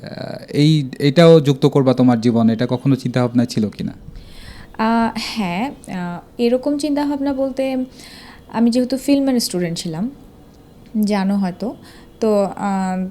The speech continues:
Speaker 2: তখন থেকেই আসলে আমি, আমি আসলে, আমি সত্যি বলতে, আমি না লেখিকা হিসেবে আসলে লিখিনি বইটা। একদমই মিথ্যা হবে যদি আমি বলি যে আমি লেখিকা হিসেবে বইটা লিখেছি।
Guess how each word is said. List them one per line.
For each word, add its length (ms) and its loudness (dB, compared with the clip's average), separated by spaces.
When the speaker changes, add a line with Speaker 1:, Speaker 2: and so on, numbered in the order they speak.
Speaker 2:
তখন 480 0
থেকেই 460 0
আসলে 340 0
আমি, 220 2
আমি 200 2
আসলে, 260 0
আমি 200 0
সত্যি 280 0
বলতে, 360 2
আমি 240 4
না 240 2
লেখিকা 420 0
হিসেবে 320 -2
আসলে 240 -6
লিখিনি 460 -8
বইটা। 360 -8
একদমই 360 -4
মিথ্যা 300 -4
হবে 300 -4
যদি 180 -4
আমি 140 -2
বলি 260 -2
যে 80 -4
আমি 160 -2
লেখিকা 340 -2
হিসেবে 280 -4
বইটা 240 -6
লিখেছি। 380 -8